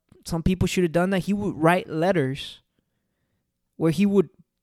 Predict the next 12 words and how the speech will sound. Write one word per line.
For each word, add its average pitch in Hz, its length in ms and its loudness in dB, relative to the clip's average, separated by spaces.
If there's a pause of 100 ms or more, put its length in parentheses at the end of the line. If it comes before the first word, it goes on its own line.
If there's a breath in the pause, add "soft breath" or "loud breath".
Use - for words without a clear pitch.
(840)
say 202 320 6
his 208 200 2
true 214 160 4
feelings. 180 640 2 (920)
But - 120 -6
obviously 185 340 2
he 180 80 0
was 170 120 0
a 151 60 2
diplomat. 170 520 2
He 165 100 -4
couldn't, 175 480 -4